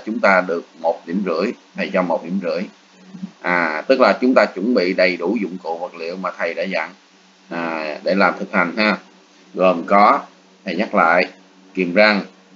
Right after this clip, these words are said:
kìm mỏ nhọn, kìm tuốt, kìm cắt, tua vít.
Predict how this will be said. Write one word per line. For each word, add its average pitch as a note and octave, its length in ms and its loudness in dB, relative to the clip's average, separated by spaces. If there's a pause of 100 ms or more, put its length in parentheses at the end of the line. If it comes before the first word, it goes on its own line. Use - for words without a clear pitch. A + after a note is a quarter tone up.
(380)
kìm F2 200 -4
mỏ F#2 80 0
nhọn, F#2+ 420 0 (600)
kìm F2 180 -6
tuốt, B2 280 2 (120)
kìm E2+ 180 -8
cắt, A#2 260 0 (220)
tua G2 140 0
vít. A2 180 2